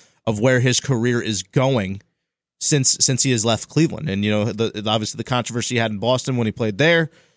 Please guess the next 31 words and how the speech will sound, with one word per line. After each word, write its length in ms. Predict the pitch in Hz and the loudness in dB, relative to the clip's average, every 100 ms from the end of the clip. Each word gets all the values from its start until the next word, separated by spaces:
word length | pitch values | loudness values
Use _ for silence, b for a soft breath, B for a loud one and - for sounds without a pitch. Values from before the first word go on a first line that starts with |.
| b b b | b b b
and 120 | 120 | -2
now 120 | 131 143 | 2 2
you 120 | 143 | 2
look 120 | 135 | 2
at 60 | 135 | 0
what 140 | 131 | 2
he's 100 | 113 | 2
doing 240 | 139 131 | 2 2
in 100 | 123 | 0
Brooklyn. 400 | 107 127 - 127 | 0 -2 0 -2
The 60 | 117 | 0
mandate 380 | 113 120 117 110 | 0 2 2 0
is 100 | 107 | 0
now 140 | 110 | 0
lifted. 600 | 104 160 - 170 165 135 _ _ _ _ - | 2 0 2 0 0 -2 _ _ _ _ -4
Looks 160 | 127 139 | -2 0
like 120 | 110 | -2
he's 100 | 104 | -2
gonna 100 | 110 | 0
be 60 | |
able 140 | 113 110 | 0 -2
to 40 | |
play 180 | 104 123 | -4 -2
home 200 | 131 131 | 0 0
games 220 | 131 123 | 0 0
depending 280 | 127 139 127 | 0 0 0
on 120 | 117 | 0
who 80 | 127 | 0
they 120 | 113 | 0
play. 460 | - 147 147 151 147 b b b b | -2 0 2 2 -2 b b b b
Um, 460 | 107 113 113 104 | 0 2 2 0